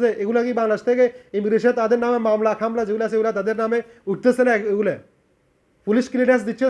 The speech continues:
পুলিশ ক্লিয়ারেন্স এগুলো দেখতেছে না, সবাই দেখতেছে, দেখার পরেও তাদেরকে লালন পালন করতেছে ক্ষমতার জন্য। অবশ্যই এখানে আপনারা অনেকে এমবেসি তো দি-, দিচ্ছেন, এমবেসি এটা হচ্ছে ওইটা হচ্ছে, এমবেসি কোনো দোষ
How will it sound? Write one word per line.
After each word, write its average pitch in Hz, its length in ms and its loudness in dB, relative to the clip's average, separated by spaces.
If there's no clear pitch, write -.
পুলিশ 233 160 -2
ক্লিয়ারেন্স 247 220 2
এগুলো 240 160 2
দেখতেছে 247 360 -2
না, 139 60 -6
সবাই 208 320 4
দেখতেছে, 160 360 -6
দেখার 202 260 2
পরেও 233 240 2
তাদেরকে 208 320 0
লালন 208 220 2
পালন 190 200 0
করতেছে 170 360 -4
ক্ষমতার 180 560 0
জন্য। 120 160 -10
অবশ্যই 247 440 4
এখানে 214 260 -4
আপনারা 214 300 0
অনেকে 214 240 0
এমবেসি 208 300 0
তো 220 120 2
দি-, 208 200 0
দিচ্ছেন, 185 320 -6
এমবেসি 185 300 -2
এটা 208 120 -2
হচ্ছে 202 160 -4
ওইটা 196 140 -2
হচ্ছে, 185 180 -4
এমবেসি 180 280 -2
কোনো 202 160 -4
দোষ 185 100 -4